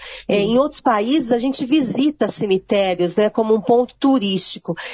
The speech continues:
Speaker 1: E aqui não, aqui há essa, há até um temor de se visitar um cemitério em função da segurança. Em relação a isso, o que prevê o edital?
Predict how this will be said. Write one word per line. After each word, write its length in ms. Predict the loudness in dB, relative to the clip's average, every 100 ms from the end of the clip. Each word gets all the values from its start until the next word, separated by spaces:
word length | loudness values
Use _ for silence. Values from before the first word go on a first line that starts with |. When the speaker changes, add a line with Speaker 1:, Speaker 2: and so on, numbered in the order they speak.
| -4
Speaker 1:
E 100 | 2
aqui 280 | 2 2 2
não, 320 | 2 2 2
aqui 340 | 0 0 0 2
há 160 | 0 0
essa, 360 | 0 0 0
há 140 | 0 -2
até 280 | -4 -2 0
um 140 | 0
temor 580 | 0 0 4 4 4 2
de 240 | -2 -10
se 300 | -6 -4 -4 -6 -16 -12
visitar 600 | -2 -2 0 -4 0 0 0
um 100 | -2
cemitério 640 | -2 -2 -2 0 0 0
em 60 | -2
função 400 | -2 -2 -2 0
da 100 | -2
segurança. 720 | -2 -2 2 2 0 -4 -10 -14 -16 -6 2
Em 100 | 4
relação 480 | 4 2 0 0
a 100 | 2
isso, 220 | 0 0 -2
o 40 |
que 120 | -2
prevê 400 | 0 0 2 4
o 80 | 4
edital? 560 | 2 -4 -4 -4 -2